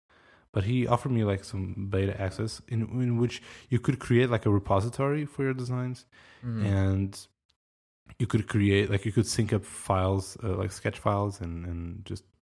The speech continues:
Speaker 1: simple P N Gs and all. And then Layer Vault would offer you, like, a s-, a mini server in which you could host, kinda like GitHub Pages. So you could host all that, and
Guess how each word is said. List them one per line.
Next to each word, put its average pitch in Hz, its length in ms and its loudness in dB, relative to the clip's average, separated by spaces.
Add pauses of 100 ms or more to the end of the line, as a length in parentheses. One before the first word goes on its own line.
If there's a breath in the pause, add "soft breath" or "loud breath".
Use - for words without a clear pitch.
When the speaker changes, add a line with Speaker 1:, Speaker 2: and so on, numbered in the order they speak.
(260)
Speaker 1:
simple - 280 -10
P - 160 -8
N 90 120 -2
Gs 92 220 -2
and 92 100 0
all. 90 180 -2 (400 loud breath)
And 107 120 2
then 127 360 4 (420)
Layer 151 200 6
Vault 107 300 2
would 117 140 2
offer 107 280 2
you, 101 180 4
like, 98 240 0
a 98 40 -6
s-, - 180 -10
a 101 180 -2
mini 104 440 2
server 101 500 2 (100)
in 104 140 2
which 104 180 2
you 107 60 -2
could 95 160 -2
host, 117 520 0 (380)
kinda 151 180 8
like 135 160 6
GitHub 117 300 4
Pages. 117 440 0 (680 soft breath)
So - 120 0
you 107 40 4
could 110 160 4
host 120 300 4
all 107 180 4
that, 95 400 0 (100)
and 95 640 0